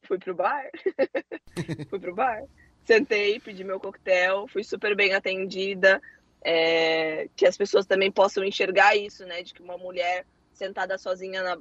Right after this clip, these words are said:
na barra de um bar não é um convite, né, pro seu assédio ou pro seu, pra sua tentativa ali de ter alguma coisa. Acho que um, um bom atendimento, ser cordial é uma coisa, agora ser desrespeitoso é outra.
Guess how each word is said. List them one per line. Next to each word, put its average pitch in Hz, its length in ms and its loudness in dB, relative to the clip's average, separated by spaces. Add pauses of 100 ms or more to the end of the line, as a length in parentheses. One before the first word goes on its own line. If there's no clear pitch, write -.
na 175 180 -2
barra 175 340 2
de 185 100 -10
um 185 80 -10
bar 180 200 2
não 196 240 -4
é 196 60 0
um 208 80 -2
convite, 208 800 -4 (460)
né, 170 280 4
pro - 180 -4
seu 165 180 6
assédio 180 600 4
ou 160 80 -10
pro 180 160 -14
seu, 170 440 -4 (300)
pra 180 140 -2
sua 180 120 -4
tentativa 190 760 0
ali 180 160 4
de - 120 -10
ter 185 100 4
alguma 170 300 4
coisa. 175 480 4
Acho 160 120 -6
que - 60 -10
um, 165 320 -8
um 165 100 -2
bom 170 220 10
atendimento, 170 680 4
ser 170 140 -4
cordial 185 600 4
é 185 60 2
uma 185 200 -8
coisa, 185 380 -14
agora 165 220 -12
ser 165 140 -20
desrespeitoso 170 760 -12
é 165 80 0
outra. 170 520 -6